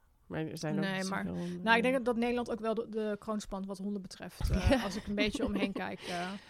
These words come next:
Speaker 1: Maar er zijn natuurlijk ook genoeg plekken in Nederland waar je eigenlijk verplicht bent om je hond aan te lijnen.
Speaker 2: Ja, ja.
Speaker 1: Ehm,
Speaker 2: Hier in het bos ook trouwens,
Speaker 1: ja.
Speaker 2: ja. Ehm, grote delen van de
Speaker 1: Het is
Speaker 2: Veluwe inderdaad,
Speaker 1: meer
Speaker 2: ja.
Speaker 1: een uitzondering dat je je hond mag laten loslopen
Speaker 2: Ja,
Speaker 1: dan,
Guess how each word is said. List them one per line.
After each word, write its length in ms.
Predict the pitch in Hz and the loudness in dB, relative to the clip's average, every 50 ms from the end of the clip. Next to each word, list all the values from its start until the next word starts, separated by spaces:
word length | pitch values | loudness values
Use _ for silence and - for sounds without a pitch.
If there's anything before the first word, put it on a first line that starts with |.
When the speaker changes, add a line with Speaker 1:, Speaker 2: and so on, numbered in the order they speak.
| - - - | -18 -8 0
Speaker 1:
Maar 100 | 226 233 | 2 4
er 60 | 254 | 4
zijn 180 | 269 277 285 311 | 6 6 6 6
natuurlijk 300 | 330 302 - 294 262 - | 6 4 2 0 0 2
ook 180 | - 208 233 - | 0 0 0 -2
genoeg 380 | - 247 226 240 262 269 - | -4 -2 0 0 0 -2 -2
plekken 320 | - - - 285 262 254 226 | -2 0 0 2 4 4 4
in 60 | 226 | 4
Nederland 380 | 220 226 247 220 220 196 196 | 4 4 4 4 2 0 0
waar 260 | 190 196 202 214 214 208 | 2 2 2 4 4 4
je 140 | 202 - - - - | 2 0 -4 -8 0
eigenlijk 520 | - 196 226 262 - - 208 190 - - - - - - | 4 4 4 4 2 -2 -4 -4 -4 -6 -14 -20 -20 -20
verplicht 360 | - - 196 - 208 196 196 | -12 -12 -8 -4 -4 -2 0
bent 180 | - 185 185 - | 0 0 0 2
om 60 | 190 | 0
je 80 | 185 | 2
hond 180 | 185 202 208 - | 2 2 0 0
aan 160 | - 156 170 | -4 -6 -6
te 100 | 165 - | -4 -4
lijnen. 440 | 170 165 151 151 170 175 - - 180 - _ _ _ _ _ - - - - | -2 -2 -2 -2 -2 -4 -6 -8 -14 -16 _ _ _ _ _ -18 -16 -16 -8
Speaker 2:
Ja, 280 | - 220 220 214 214 - - 214 | 0 2 2 2 2 0 -6 -10
ja. 200 | 214 208 196 196 | -6 -4 -4 -4
Speaker 1:
Ehm, 200 | 190 190 185 185 | -4 -4 -6 -4
Speaker 2:
Hier 140 | 190 214 226 | -2 0 0
in 60 | 214 | 0
het 80 | 208 190 | 0 -2
bos 220 | 180 190 202 - | -2 -4 -6 -6
ook 140 | 190 190 196 | -8 -10 -10
trouwens, 480 | - - - - 220 220 196 - - - | -10 -12 -10 -4 -2 0 0 0 -2 -4
Speaker 1:
ja. 80 | 226 208 | -8 -8
Speaker 2:
ja. 160 | 202 202 214 233 202 - - _ _ - _ _ _ _ _ _ _ - | -8 -8 -10 -12 -16 -20 -20 _ _ -20 _ _ _ _ _ _ _ -14
Ehm, 400 | 220 202 196 196 196 196 196 196 208 - - 214 208 208 | -12 -10 -8 -6 -6 -6 -6 -8 -10 -12 -14 -14 -12 -12
grote 320 | 214 - - 214 202 - 190 | -12 -4 -4 -4 -4 -2 -4
delen 180 | 196 196 185 | -4 -4 -4
van 100 | - 190 | -4 -6
de 60 | 190 | -6
Speaker 1:
Het 80 | 180 - | -6 -2
is 60 | 185 | 0
Speaker 2:
Veluwe 200 | 190 208 180 180 | 0 0 0 -2
inderdaad, 380 | 185 180 180 175 185 175 180 180 | -4 -6 -6 -4 -2 -2 0 4
Speaker 1:
meer 120 | 202 202 202 | 6 6 8
Speaker 2:
ja. 40 | 190 | 8
Speaker 1:
een 100 | 196 185 | 6 4
uitzondering 600 | - - 208 214 - - 233 240 233 214 208 208 202 | 4 4 4 2 2 -2 -2 0 0 0 0 0 0
dat 100 | 196 190 | -2 -4
je 60 | - - | -6 -4
je 20 | 214 202 | -2 -2
hond 140 | 202 208 | 0 0
mag 100 | 202 202 | 0 -2
laten 280 | 202 214 202 196 208 190 | -2 -4 -4 -4 -6 -6
loslopen 400 | 190 208 214 196 208 202 208 202 | -6 -6 -6 -4 -4 -2 0 0
Speaker 2:
Ja, 160 | 202 196 190 | 2 2 0
Speaker 1:
dan, 280 | 180 196 190 185 190 | 0 -2 -4 -6 -6